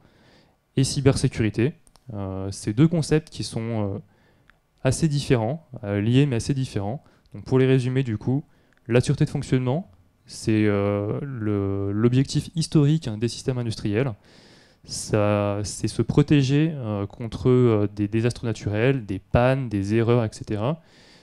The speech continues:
mais généralement contre des choses qu'on sait, euh, qualifier et quantifier. C'est-à-dire qu'on peut faire une analyse de risque de safety, euh, et étudier, bah voilà, les, les séismes dans la région, ils ont telle puissance généralement, donc, euh, je vais dimensionner mon, euh,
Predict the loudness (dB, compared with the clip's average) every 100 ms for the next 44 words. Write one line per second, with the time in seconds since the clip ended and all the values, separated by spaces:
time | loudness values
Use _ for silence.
0 | _ -10 0 2 2 -2 -4 -2 0 0
1 | 0 0 -2 -4 -4 0 2 2 0 -2
2 | -6 -8 -8 2 4 4 0 -10 -6 -4
3 | -2 2 2 0 0 0 0 -4 -6 -6
4 | -6 -2 -2 -4 -6 -4 0 0 0 -2
5 | 0 0 0 -4 -10 -14 _ _ -2 0
6 | 0 -2 -4 -8 -8 _ _ _ _ _
7 | _ _ -12 -10 -10 -12 _ _ _ -4
8 | -4 -6 -2 0 0 -4 -2 -2 -2 -4
9 | -4 -4 -2 -2 0 0 -2 -4 -2 0
10 | 0 0 -2 -4 -4 -4 -4 -4 -4 -4
11 | -6 -6 -8 -8 -6 -6 -6 -6 -4 -2
12 | -2 -2 -4 -4 -2 -2 -4 -6 -6 -8